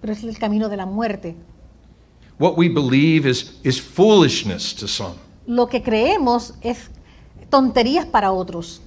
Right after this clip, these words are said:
Speaker 2: and strange to others.
Speaker 1: y raro para otros.
Speaker 2: But Lord, give us a simple obedience to your word.
Speaker 1: Pero, Señor, danos una obediencia simple a tu palabra.
Speaker 2: You have made us to be your own people.
Speaker 1: Nos has hecho ser tu propio pueblo.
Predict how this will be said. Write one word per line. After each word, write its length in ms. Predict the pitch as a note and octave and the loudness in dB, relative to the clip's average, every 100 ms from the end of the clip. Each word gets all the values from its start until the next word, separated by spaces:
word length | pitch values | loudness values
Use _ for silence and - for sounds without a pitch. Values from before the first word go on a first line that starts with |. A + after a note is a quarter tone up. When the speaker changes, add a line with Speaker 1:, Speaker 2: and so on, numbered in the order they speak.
| - | -12
Speaker 2:
and 120 | A2+ | -10
strange 800 | A#2+ - - E3+ E3 C#3+ G#2+ - | -8 -8 0 4 6 4 2 -2
to 160 | - G#2+ | -4 -4
others. 360 | F2 - - - | -4 -8 -12 -6
Speaker 1:
y 120 | A#3+ | -4
raro 520 | G#3 F#3 G#3+ C#4 E4 A#3 | -4 -2 2 4 2 0
para 200 | F#3+ F3 | 0 -2
otros. 480 | D#3+ E3+ E3 - - - - _ - | -4 -10 -14 -14 -20 -20 -20 _ -8
Speaker 2:
But 160 | - A#2+ | -4 -2
Lord, 340 | A2+ C3+ A#2 G#2 | 0 0 0 0
give 200 | D3+ C3+ | 2 2
us 160 | - | 0
a 100 | A2 | -4
simple 640 | - - D#3 D3 D#3+ D3+ - | -6 -4 -4 -2 -2 -2 -2
obedience 760 | G2+ E2+ A2+ A#2+ A#2+ A2 - - | -4 -2 -2 0 -2 -2 -8 -12
to 60 | A2 | -10
your 120 | F#2 | -8
word. 480 | F2+ F#2+ G#2+ F#2 F2 - - | -8 -4 -2 -4 -8 -14 -10
Speaker 1:
Pero, 140 | A3+ | -8
Señor, 320 | A3 A3+ A#3 | -6 -6 -4
danos 300 | A3+ B3 C4+ | -4 -2 -2
una 160 | C4+ B3+ | -2 -4
obediencia 480 | A3 A#3 A#3 A#3+ G#3+ | -4 -4 -6 -6 -10
simple 480 | - E4 E4 B3 | -6 -6 -4 -6
a 40 | F#3+ | -6
tu 100 | G3+ | -6
palabra. 480 | F#3 E3 E3+ D#3 D#3 - - - _ - | -6 -6 -6 -8 -14 -20 -20 -20 _ -4
Speaker 2:
You 180 | A2 | 0
have 140 | A#2 F#2 | 0 2
made 280 | A2 C#3 C3+ | 2 4 4
us 140 | B2+ | 0
to 100 | - | -4
be 180 | G#2+ A2+ | -2 0
your 180 | G#2 G2+ | 2 0
own 140 | F#2 F2 | -2 -4
people. 380 | - A2+ - - - | -6 -8 -8 -14 -6
Speaker 1:
Nos 220 | A3+ G#3+ | -6 -4
has 140 | A3 G#3 - | -6 -6 -4
hecho 280 | C4 C4 | -4 -4
ser 220 | A#3 A#3+ A3 | -8 -8 -8
tu 140 | A#3 | -10
propio 280 | G#3 - G3+ | -10 -10 -8
pueblo. 440 | G3+ A3 F3+ E3+ | -4 -4 -4 -10